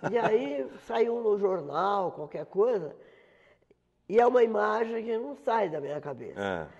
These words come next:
Speaker 1: De repente, sai, é, aparece lá na sede do tec uma menininha com duas trancinhas, assim, com a mãe e com o pai.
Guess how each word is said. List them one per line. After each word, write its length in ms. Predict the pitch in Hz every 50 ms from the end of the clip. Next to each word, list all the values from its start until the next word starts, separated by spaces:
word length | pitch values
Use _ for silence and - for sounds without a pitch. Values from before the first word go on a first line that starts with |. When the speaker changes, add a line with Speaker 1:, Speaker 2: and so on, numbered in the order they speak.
| - - - _ _ _ _ _
Speaker 1:
De 140 | - 190 214
repente, 640 | 190 220 208 - 226 220 226 247 262 262 - - -
sai, 240 | - 202 190 175 160
é, 420 | - - 160 156 151 156 151 - - - - - _ _ _ -
aparece 960 | 151 - - 196 190 185 180 180 185 185 180 185 - - - 135 117 110 - - - _ _ _ _ _ _ _ _ _ _ _ _ 113
lá 420 | 131 156 175 180 151 156 160 139 92 76 80 87 82 76 78 87
na 160 | 117 160 165
sede 520 | - - - - 170 175 170 156 135 135 131
do 160 | 139 147 139
tec 560 | - - 196 202 233 214 - - 143 131 139 - _ _ _ _ _ _ _ _ _ _ _ _ _ _ _ _ -
uma 220 | - 190 226 233
menininha 840 | 220 220 233 240 233 240 240 233 214 202 208 214 220 226 226 226 233 226
com 200 | - 202 214 208
duas 240 | 185 196 208 208 208
trancinhas, 880 | - - 196 196 185 175 170 170 - - 175 180 185 185 160 151 147 156 - -
assim, 300 | - 190 208 233 254 - - - - _ _ - - - _ _ -
com 60 | 196
a 80 | 190 180
mãe 320 | 170 180 196 233 247 262
e 40 | 254
com 140 | - - 233
o 40 | -
pai. 380 | - 226 202 175 147 127 101